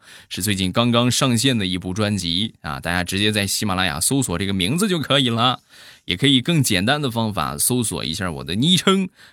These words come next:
“未来欧巴”。然后搜索完了之后呢，点头像进主页啊，里边呢有好多我的专辑，呃，这一定要点订阅的就是绿色段子，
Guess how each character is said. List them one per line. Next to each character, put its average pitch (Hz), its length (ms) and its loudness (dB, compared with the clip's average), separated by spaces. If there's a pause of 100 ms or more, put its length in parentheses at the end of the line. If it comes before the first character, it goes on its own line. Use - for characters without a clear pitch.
“未 135 180 4
来 110 180 0
欧 90 140 -4
巴”。 117 260 -2 (120)
然 85 140 -10
后 85 100 -4
搜 135 180 2
索 107 140 -2
完 78 180 -2
了 131 80 -2
之 123 200 -2
后 120 160 0
呢， 95 260 -4 (320)
点 90 240 0
头 131 220 0
像 147 260 2
进 135 240 0
主 82 220 -4
页 107 320 0 (220)
啊， 65 220 -8
里 78 160 -6
边 104 200 0
呢 98 100 0
有 101 140 -2
好 80 260 -6
多 135 160 0
我 78 100 -4
的 82 120 -8
专 80 240 -4
辑， - 260 -10 (360)
呃， 69 200 -8
这 80 140 -8
一 90 160 0
定 254 80 4
要 151 160 2
点 107 240 0
订 143 180 2
阅 147 160 2
的 95 100 -2
就 85 140 -4
是 76 160 -10
绿 113 220 2
色 107 180 -2
段 117 340 0
子， 78 320 -8